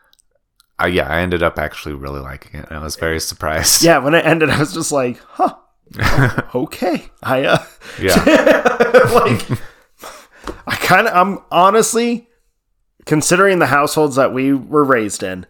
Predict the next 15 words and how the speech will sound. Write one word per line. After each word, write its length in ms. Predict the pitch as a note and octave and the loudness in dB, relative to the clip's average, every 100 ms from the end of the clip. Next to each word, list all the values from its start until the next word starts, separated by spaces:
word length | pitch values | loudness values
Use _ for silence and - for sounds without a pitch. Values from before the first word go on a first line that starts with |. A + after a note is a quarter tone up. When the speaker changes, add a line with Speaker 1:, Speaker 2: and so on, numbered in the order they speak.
| _ | _
Speaker 1:
Yeah. 280 | A2+ G2 D#2 _ _ _ _ - | 2 2 0 _ _ _ _ 0
Speaker 2:
I'm 200 | F#3 D#3+ - | 0 0 -2
actually 480 | A3+ E4+ - B3+ G#3+ | 0 0 -2 -2 -2
really 540 | D3 C3+ D3+ D#3+ F3+ | -2 2 4 4 0
shocked 760 | E3+ - - C#3 A#2+ F#2+ - - _ _ _ | -4 -6 0 4 4 0 -6 -18 _ _ _
we 340 | - A#2 C3 E3 | -10 0 2 4
did 160 | F#3 E3 | 2 4
not 280 | D3+ C#3+ A#2+ | 4 4 2
watch 280 | B2 A#2+ | 0 0
this 200 | A#2+ A2 | -4 -6
movie 260 | A#2+ A2 G2+ | -6 -4 -6
as 160 | F2+ - | -8 -12
kids. 500 | - G2 F#2 - - | -12 -12 -12 -16 -2
Speaker 1:
That's 260 | D#3 G3+ - | 0 0 -4
true. 360 | - D2+ D#2 | -6 -6 -6